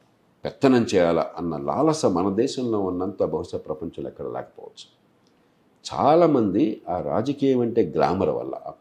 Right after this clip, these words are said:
పదవులంటే గ్లామర్, పదవులు ఎన్నో తెలియదు, ఏం చేస్తామో తెలియదు. స్థానిక ప్రభుత్వాల్లో ఈ పదవులు ఏమీ లేదు,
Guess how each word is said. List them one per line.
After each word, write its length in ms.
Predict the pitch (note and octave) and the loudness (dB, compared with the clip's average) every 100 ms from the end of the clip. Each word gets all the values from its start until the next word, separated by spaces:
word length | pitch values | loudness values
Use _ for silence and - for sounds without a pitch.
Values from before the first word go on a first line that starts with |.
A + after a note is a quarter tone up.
| D2 | -2
పదవులంటే 560 | F#2+ A2+ A2 G#2 G#2 | 4 4 4 2 -2
గ్లామర్, 320 | D#2 D2+ D2 - | -2 -4 -6 -4
పదవులు 260 | E2 A2+ | 2 6
ఎన్నో 260 | A2+ A#2+ B2+ | 6 6 4
తెలియదు, 280 | A2 E2 - - _ _ _ _ - _ - | 2 2 -4 -14 _ _ _ _ -20 _ -2
ఏం 200 | F#2+ A2+ | 2 6
చేస్తామో 300 | A#2+ A#2+ A2 | 4 4 0
తెలియదు. 140 | F2 | 0
స్థానిక 280 | C#2+ F2 A2 | 0 0 4
ప్రభుత్వాల్లో 540 | A2+ A2 A2+ A#2 A2+ A2+ | 4 4 4 6 8 6
ఈ 20 | |
పదవులు 280 | F#2+ A#2 A2+ | 6 4 6
ఏమీ 240 | G#2 A#2+ | 6 4
లేదు, 160 | D#2+ | 2